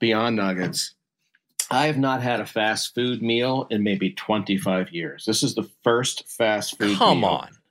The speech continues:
Speaker 1: Nope.
Speaker 2: Really?
Speaker 1: Have not,
Speaker 2: Wow.
Speaker 1: nope. Because I, I have too many friends who worked mostly at Roy Rogers, which was a big place around D C,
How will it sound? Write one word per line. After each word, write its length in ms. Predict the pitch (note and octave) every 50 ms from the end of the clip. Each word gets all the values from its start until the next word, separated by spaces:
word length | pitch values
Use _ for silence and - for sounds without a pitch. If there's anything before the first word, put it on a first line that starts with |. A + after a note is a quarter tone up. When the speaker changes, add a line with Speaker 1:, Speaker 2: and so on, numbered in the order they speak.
| _ -
Speaker 1:
Nope. 340 | - G#2 B2 D#3 D3+ - _ -
Speaker 2:
Really? 360 | A2 D3 G#3 D4 E4 D#4+ E4
Speaker 1:
Have 80 | E4 A2
not, 260 | A2 G#2+ - - -
Speaker 2:
Wow. 120 | - - -
Speaker 1:
nope. 320 | A2 B2+ - F#2+ D#2 D2 - _ _ _ _ _ _ _ _ _ _ _ _ _ _
Because 320 | - C#3 C#3 - D#3 C#3+ C#3+
I, 240 | - D3 D#3 E3 - -
I 60 | D#3+
have 440 | D#3+ D#3 D3 A#2 - D3 C3+ A#2 -
too 200 | - - - G3 G#3
many 260 | G#3 G3+ F#3 F3 E3+
friends 520 | D3 - D#3+ D#3 B2 A2 G#2 G2+ G#2 -
who 160 | - B2 A#2 A2
worked 540 | G#2 A2+ A#2 A#2 A#2 A2 A2 - - -
mostly 400 | C3 C3 D3 E3+ D#3 D3+ D#3 B2+
at 80 | A#2 F2+
Roy 180 | G2+ A2+ A2+ A2+
Rogers, 640 | A2 G#2+ G#2+ A2 A#2 A2+ F#2+ G2 F2+ F2 F2+ -
which 140 | G2 F#2+ -
was 100 | F#2+ F#2
a 60 | F#2+
big 260 | F#2 - F#2+ F#2+ F#2+ -
place 340 | - G2 F#2 F2+ F#2 -
around 360 | - E2 F#2+ F#2+ F#2+ F#2 F#2 -
D 160 | G2 F#2+ F#2
C, 380 | - - A#2 G#2+ F#2+ F2+ -